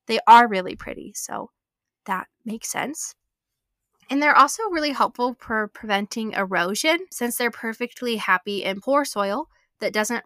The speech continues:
require a lot of water, especially for their size. So they're a really, really excellent choice in early gardens,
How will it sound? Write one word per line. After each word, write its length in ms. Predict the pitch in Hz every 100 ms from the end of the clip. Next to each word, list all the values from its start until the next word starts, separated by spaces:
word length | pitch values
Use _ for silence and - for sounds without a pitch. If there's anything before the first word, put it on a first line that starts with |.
| _
require 500 | 214 208 - 190 196
a 100 | 202
lot 200 | 190 185
of 200 | 185 185
water, 440 | 190 170 226 240 294
especially 480 | 208 - 196 - 208
for 160 | 208 202
their 180 | 190
size. 560 | 185 - 165 175 254 339
So 320 | - 208 185 _ _ -
they're 240 | 285 381
a 60 | 339
really, 280 | 240 247 277
really 240 | 247 214
excellent 460 | - 196 - 202 -
choice 400 | - 190 202 -
in 140 | 196 -
early 320 | 185 202 247
gardens, 640 | 233 277 285 339 403 -